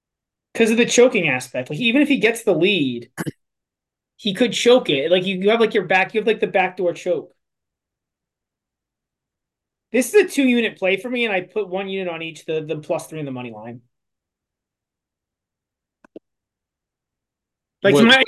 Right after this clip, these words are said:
Speaker 1: my mind, this is, like, the one time when I actually like a plus games, or one of the two times. Like, the first is, like, good server, and you're just hoping for not a lot of breaks, basically for the over. The second is this, when you can get a, um,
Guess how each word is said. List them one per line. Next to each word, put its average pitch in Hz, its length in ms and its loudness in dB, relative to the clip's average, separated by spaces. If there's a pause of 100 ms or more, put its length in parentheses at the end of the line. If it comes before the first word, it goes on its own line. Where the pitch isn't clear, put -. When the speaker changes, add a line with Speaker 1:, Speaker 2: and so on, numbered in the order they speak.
Speaker 1:
my 262 140 6
mind, 311 220 2
this 240 100 2
is, 233 60 0
like, 247 200 4
the 220 80 6
one 214 280 2
time 226 220 0
when 208 80 2
I 196 60 4
actually 196 300 2
like 175 220 0
a 175 60 -2
plus 175 300 -4
games, 180 440 -10
or 202 100 -2
one 208 140 -2
of 202 60 -4
the 185 60 -8
two 190 220 -12
times. 233 340 -4
Like, 185 220 -4 (240)
the 214 100 -2
first 277 300 2
is, 214 100 -12
like, 220 300 -4 (480)
good 202 280 0
server, 202 520 -4
and 185 180 -8
you're 160 80 -10
just 175 160 -10
hoping 185 260 -4
for 170 120 -14
not 151 160 -6
a - 20 -6
lot 147 180 -6
of 123 60 -12
breaks, 147 580 -6 (360)
basically 180 300 -4
for 180 120 -10
the 143 160 -10
over. 202 540 -6 (540)
The 185 60 -4
second 214 440 -2
is 151 180 -4
this, 170 260 -2
when 156 120 -12
you 151 100 -12
can 156 160 -14
get 147 180 -4
a, 143 220 -4
um, 131 480 -10